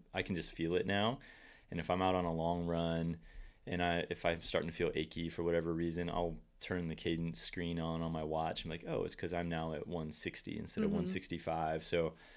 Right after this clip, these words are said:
Speaker 1: I've been doing it long enough now. I can feel if it was a, a, a slow cadence day for whatever reason. So the goal is we just want it to become innate, and you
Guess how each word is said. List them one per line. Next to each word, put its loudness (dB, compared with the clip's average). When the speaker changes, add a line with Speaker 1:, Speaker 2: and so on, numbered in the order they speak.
Speaker 1:
I've 6
been 8
doing 6
it 2
long 2
enough 0
now. 2
I 4
can -4
feel 4
if -4
it 2
was 0
a, 2
a, 0
a -8
slow 4
cadence 0
day 4
for -6
whatever 2
reason. 0
So 2
the -4
goal 10
is 0
we 0
just -4
want -2
it -6
to -8
become -2
innate, -2
and -4
you -4